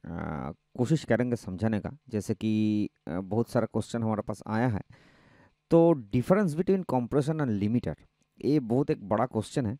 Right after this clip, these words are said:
तो इसको थोड़ा कैसे हम लोग आइडेंटिफाई करेंगे और इसका मतलब क्या है, basically limiter मतलब क्या है और कंप्रेसर मतलब क्या है। तो हम थोड़ा कोशिश करते हैं आप लोगों को समझाने का। हम ये दो लिए हैं, इसको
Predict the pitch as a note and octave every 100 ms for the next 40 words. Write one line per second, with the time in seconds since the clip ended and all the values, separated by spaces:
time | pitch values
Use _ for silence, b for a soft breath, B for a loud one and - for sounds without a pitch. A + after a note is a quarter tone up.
0 | _ _ A#2 A2 B2+ - E3+ - D3 E3
1 | A#2+ B2 D3 C3 C#3 G#2+ G#2 A#2 C3+ D3
2 | C3 C3 C#3+ F3+ F#3+ F3 - - E3 G2+
3 | - C#3 - G2+ F2 - F2+ G2+ A2+ A2+
4 | G#2+ - G#2+ G#2 A2+ - B2+ - _ _
5 | G2+ G#2+ C3 - C3+ C3+ D3 G#2+ F#2+ G2
6 | G2 F#2+ G2+ G2+ G#2+ G2 E2+ F#2 - C2+
7 | D#2 E2+ _ _ _ b b b b b
8 | b b b - F#3+ - _ _ _ _
9 | - F#3+ F#3 G#3 - E3+ G3+ F#3 G3+ E3
10 | A3+ F#3 E3 D3+ D#3 - A#2 A2 C3 A#2
11 | F3+ G2 A2 B2 C3 _ A#2+ B2+ A2 B2+
12 | A#2+ A#2 E3 A#2+ - _ _ G#2 - A#2+
13 | G#2+